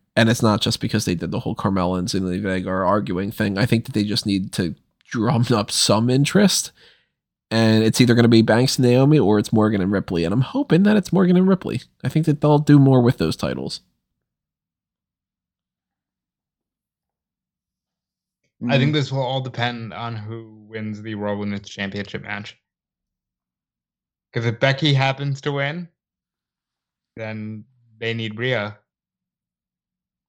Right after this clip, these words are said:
Speaker 3: Uh, it's hard to get super excited for this, considering the build and the fact that it's for titles that nobody cares about.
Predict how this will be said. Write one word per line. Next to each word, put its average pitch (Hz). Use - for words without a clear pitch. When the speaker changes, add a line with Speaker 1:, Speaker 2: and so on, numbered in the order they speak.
Speaker 3:
Uh, 147
it's -
hard 151
to 113
get 110
super 101
excited 95
for 95
this, 101
considering 92
the 90
build 92
and 82
the 95
fact -
that 76
it's -
for 80
titles 101
that 90
nobody 82
cares 85
about. 90